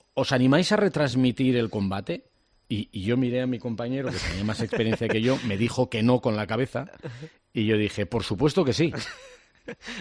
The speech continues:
Y, y entonces yo dije, "Va, no pasa nada". Eso, si Poli, <laughs> se,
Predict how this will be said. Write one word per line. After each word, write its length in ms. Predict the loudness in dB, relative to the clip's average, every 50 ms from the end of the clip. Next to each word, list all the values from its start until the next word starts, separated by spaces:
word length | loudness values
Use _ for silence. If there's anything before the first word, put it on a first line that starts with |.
| -12 -6 -4 -4 -2 -2 -2 -2 -4 -4 -6 -14 -14 -14 -16 _ _ -2
Y, 360 | 2 2 2 2 2 0 -2
y 20 |
entonces 320 | -2 -2 0 2 2 4 4
yo 80 | 4
dije, 200 | 4 4 2 0
"Va, 120 | -4 -4 -6
no 140 | -8 -8 -8
pasa 240 | -8 -8 -6 -6
nada". 300 | -4 -4 -4 -4 -6 -8 -10
Eso, 220 | -12 -12 -8 -8 -10 -12 -12 -20 -20
si 180 | -16 -16 -14
Poli, 480 | -10 -6 -6 -2 0 0 0 0 -2 -4 -8 -8 -8 -8 -8 -12
<laughs> 280 | -20 -20 -20 -20 -16 -10
se, 320 | -10 -8 -6 -4 -6 -6